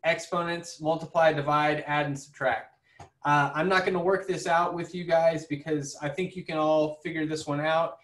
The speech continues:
If we, if we start with parentheses, get rid of the parentheses, this becomes four. Um, and we have an exponent as well. So that also becomes four. And then it's just a matter of working out the problem.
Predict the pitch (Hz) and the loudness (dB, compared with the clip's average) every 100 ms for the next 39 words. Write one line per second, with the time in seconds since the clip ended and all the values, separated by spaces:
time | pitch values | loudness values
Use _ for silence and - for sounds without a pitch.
0 | _ - 143 151 147 151 147 147 143 190 | _ -6 -2 0 0 -2 -2 -2 0 -2
1 | - 160 - 170 180 185 185 185 180 180 | -2 -4 -6 -4 -4 -4 -6 -2 -2 -2
2 | 175 - _ _ - 151 165 170 - 170 | -6 -12 _ _ -8 -6 -4 -6 -6 -8
3 | 165 160 180 175 170 165 - 156 156 156 | -10 -10 -6 -4 -4 -4 -8 -6 -6 -6
4 | 151 151 151 147 - _ - 170 151 147 | -6 -4 -4 -8 -16 _ -6 0 2 2
5 | 160 175 _ _ _ _ _ _ 135 135 | 0 -4 _ _ _ _ _ _ -2 0
6 | 131 131 131 135 131 - - 143 143 139 | 0 0 -4 -8 -12 -14 -6 -2 -2 -4
7 | - - 156 147 147 160 156 170 - - | -10 -20 -6 0 2 2 2 -4 -6 -4
8 | 151 151 151 151 143 160 156 139 139 156 | -2 0 -2 -4 -8 2 4 4 4 0
9 | 156 _ _ _ _ - 143 135 151 160 | -4 _ _ _ _ -8 -4 2 4 4
10 | 160 170 - 147 139 147 143 143 - - | 4 2 0 -2 -2 -2 -2 -4 -6 -6
11 | 143 135 131 135 143 147 _ _ - 143 | -2 2 2 0 -2 -4 _ _ -4 -2
12 | 160 147 165 160 156 151 147 135 147 147 | -2 -2 -6 -4 0 2 0 0 -4 -2
13 | 151 135 - - 135 127 - 107 | -4 -4 -8 -2 2 2 -2 -12